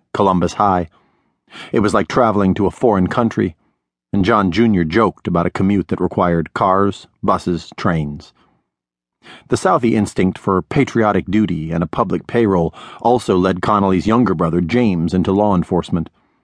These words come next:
He became a respected agent with the U S Drug Enforcement Administration, a subdued version of his swaggering older brother.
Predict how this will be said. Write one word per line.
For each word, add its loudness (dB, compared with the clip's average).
He 0
became 0
a 2
respected -2
agent 0
with -6
the 0
U 2
S -2
Drug 2
Enforcement 0
Administration, -4
a -2
subdued 0
version -4
of -8
his -4
swaggering -2
older 0
brother. -4